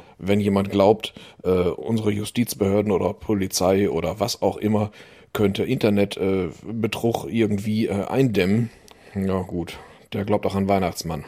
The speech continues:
<laughs> Das wollte ich euch nur mal so gesagt haben. Also wir haben eigentlich auch mit nichts anderem gerechnet, aber ist halt so. Deswegen bleibt meine Warnung aufrecht. Nehmt um Himmels Willen für jede Applikation ein anderes Passwort. Ich weiß, das ist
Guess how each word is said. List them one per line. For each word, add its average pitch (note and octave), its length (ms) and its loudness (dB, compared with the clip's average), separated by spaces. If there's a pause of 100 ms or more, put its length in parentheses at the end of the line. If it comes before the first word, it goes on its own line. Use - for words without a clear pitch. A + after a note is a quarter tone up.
(120)
<laughs> G#2 160 0 (160)
Das E3 200 0
wollte A#2+ 160 8
ich G#2 60 0
euch G#2 180 0
nur G#2 120 2
mal F#2+ 100 2
so F#2+ 100 -2
gesagt F2+ 380 -6
haben. E2+ 280 -4 (580)
Also G2+ 200 0
wir G#2 120 4
haben A#2+ 300 2
eigentlich A2 320 0
auch G#2+ 80 2
mit G#2 180 2
nichts A2+ 220 -2
anderem G2 220 0
gerechnet, F#2 480 -2
aber E2 320 -4 (960)
ist - 200 2
halt F#2 200 4
so. E2+ 360 -4 (400)
Deswegen G2+ 560 0 (180)
bleibt G2 320 0
meine G2+ 280 2
Warnung G2 280 0
aufrecht. - 580 -2 (280)
Nehmt G#2 200 0
um G2 140 -2
Himmels G#2+ 320 0
Willen G#2+ 240 4
für G#2 180 -2
jede G#2+ 440 0
Applikation G2+ 600 0
ein E2+ 60 -8
anderes F#2+ 240 -4
Passwort. G2 540 0
Ich G2 180 -4
weiß, G2+ 280 2
das G2+ 160 -4
ist G2 200 -6